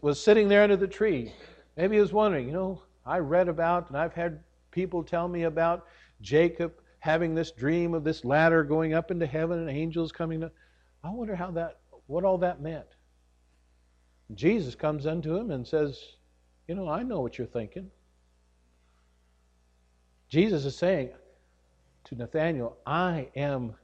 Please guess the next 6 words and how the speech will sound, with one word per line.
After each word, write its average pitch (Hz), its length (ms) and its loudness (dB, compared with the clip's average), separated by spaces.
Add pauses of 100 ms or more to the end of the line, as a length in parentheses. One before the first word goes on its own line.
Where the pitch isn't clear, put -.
(100)
that 131 320 -2
ladder, 110 420 -8 (1500)
the 139 100 0
promised 143 640 0
seed 117 480 -2 (180)
of 127 200 -6